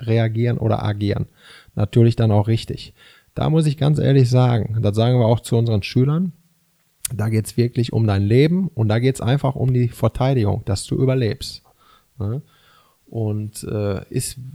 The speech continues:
viel schwieriger, aber was wir auch sagen dann beim Training, du wirst wahrscheinlich mit heftigen Verletzungen rausgehen, aber das Ziel ist, zu überleben. Ne? Der soll deine wichtigen Organe nicht treffen, der soll deinen Körper nicht treffen,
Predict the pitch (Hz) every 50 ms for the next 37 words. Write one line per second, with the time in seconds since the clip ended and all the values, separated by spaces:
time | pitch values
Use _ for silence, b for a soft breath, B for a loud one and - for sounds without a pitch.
0 | - - - - - - 131 120 - - - 120 127 147 156 160 165 156 131 127
1 | 127 120 113 117 - - 113 101 - - 131 135 127 127 120 120 120 127 131 135
2 | 135 131 127 117 117 117 113 113 110 - - 120 120 127 123 120 123 123 - -
3 | - - 120 107 107 120 123 - 120 110 - - 120 120 120 117 120 110 104 -
4 | - - - 127 135 - - 139 135 131 - - 120 113 113 120 127 - - -
5 | 117 110 104 104 123 147 143 - - - 147 147 156 180 196 185 - _ _ _
6 | - 120 135 143 123 151 120 135 135 - 107 - - - - 143 143 131 123 135
7 | 143 - - - - _ _ _ _ _ - - - 131 127 123 131 139 135 120
8 | - 135 117 - - - _ - 113 120 131 117 110 113 117 120 117 110 113 110
9 | 104 104 123 135 - - 120 113 107 - 107 107 113 117 127 143 147 151 151 -
10 | - - - 147 147 - 143 127 113 107 113 110 110 107 107 101 - - 117 131
11 | - 143 135 131 135 - - - 131 131 - - -